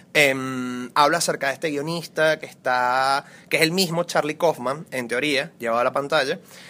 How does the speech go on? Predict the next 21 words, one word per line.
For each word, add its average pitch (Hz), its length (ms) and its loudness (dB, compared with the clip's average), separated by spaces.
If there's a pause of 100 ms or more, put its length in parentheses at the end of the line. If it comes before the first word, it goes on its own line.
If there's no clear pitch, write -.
(240)
que 175 260 2
después 131 360 -4
que 151 100 2
hace 160 160 0
Binjo 165 240 -2
Malkovich, 180 560 2
que 117 80 -6
es 110 60 -8
un 117 160 -10
palo 131 600 0
por 117 160 -4
todos 127 220 -2
lados, 165 340 4
pues - 160 -10 (120)
quiere 135 400 0
adaptar 127 600 -2
un 143 160 -4
libro 139 240 -2
que 147 60 -4
es 131 60 -6
inadaptable. 113 640 -2